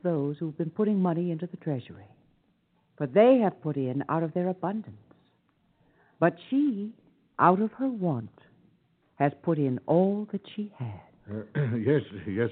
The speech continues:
Speaker 2: Mother. We've just, uh, totaled the money, and we've done magnificently. Far better than we expected.
Speaker 1: I'm so happy to hear it. It does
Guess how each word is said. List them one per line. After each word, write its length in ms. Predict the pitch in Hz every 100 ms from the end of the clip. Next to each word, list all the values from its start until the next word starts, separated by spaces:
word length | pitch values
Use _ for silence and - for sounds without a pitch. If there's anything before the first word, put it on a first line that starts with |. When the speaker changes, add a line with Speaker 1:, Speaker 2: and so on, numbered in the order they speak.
| -
Speaker 2:
Mother. 180 | 95 - 165
We've 360 | 117 131 147 107
just, 220 | 202 196 -
uh, 240 | 165 147 -
totaled 380 | - 165 160 135
the 80 | 107
money, 440 | 117 139 147 139
and 200 | 131 113
we've 300 | 107 113 -
done 280 | - 131 110
magnificently. 920 | 101 98 78 95 104 90 82 71 76 - -
Far 220 | - 202 214
better 260 | 151 170
than 140 | 135 131
we 140 | 117
expected. 500 | 101 - 196 196 -
Speaker 1:
I'm 320 | 175 170 165 156 -
so 200 | 185 190 185
happy 280 | 160 160 170
to 100 | 175
hear 260 | 151 139 127
it. 140 | 135 - _ _
It 200 | 202 196
does 260 | 240 247